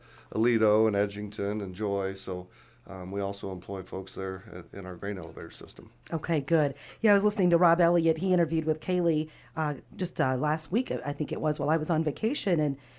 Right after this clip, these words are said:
Speaker 2: it was just nice hearing how this industry was created because the market was, it was, um,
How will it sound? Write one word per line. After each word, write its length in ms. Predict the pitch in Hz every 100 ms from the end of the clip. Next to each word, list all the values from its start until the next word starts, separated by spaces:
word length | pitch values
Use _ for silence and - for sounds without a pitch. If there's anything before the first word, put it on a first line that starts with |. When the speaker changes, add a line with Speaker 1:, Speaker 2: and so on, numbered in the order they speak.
| - -
Speaker 2:
it 100 | 180
was 140 | 220
just 200 | 320 339
nice 280 | 247 214 -
hearing 340 | - 214 202 185
how 120 | 170
this 220 | 160 185 -
industry 440 | 185 175 - 160
was 220 | 151 147
created 640 | - 180 170 165 160 156 143
because 360 | 160 165 151
the 80 | 165
market 400 | 165 175 185 160
was, 300 | 151 147 - - - - -
it 160 | 175
was, 320 | 175 165 -
um, 400 | 151 143 131 143